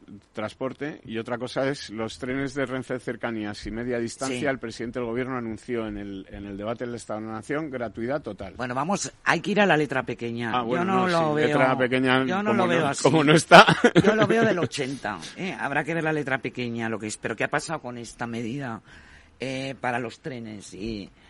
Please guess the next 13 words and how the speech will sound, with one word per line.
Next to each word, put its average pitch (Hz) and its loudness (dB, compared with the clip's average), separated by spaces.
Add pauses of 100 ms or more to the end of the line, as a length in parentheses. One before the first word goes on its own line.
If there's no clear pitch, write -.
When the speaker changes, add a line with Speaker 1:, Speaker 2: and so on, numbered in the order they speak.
(420)
Speaker 2:
eh, 120 0
que, 117 -4
que - -2
ha 104 2
puesto 120 -6
en 110 -8
pie 131 -2
de 131 -2
guerra 123 -2
los 139 -2
servicios 120 -4
de 127 -4
autobuses 110 -8